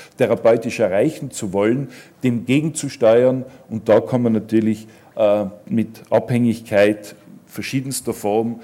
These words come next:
diese Nebenwirkungen der verschiedenen,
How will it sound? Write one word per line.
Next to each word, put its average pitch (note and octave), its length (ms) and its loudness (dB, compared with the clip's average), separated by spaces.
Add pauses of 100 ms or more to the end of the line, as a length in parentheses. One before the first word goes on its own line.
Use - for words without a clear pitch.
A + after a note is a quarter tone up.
(200)
diese G#2 260 -8 (240)
Nebenwirkungen A#2+ 1040 -4 (260)
der G2 260 0 (280)
verschiedenen, G#2+ 720 -6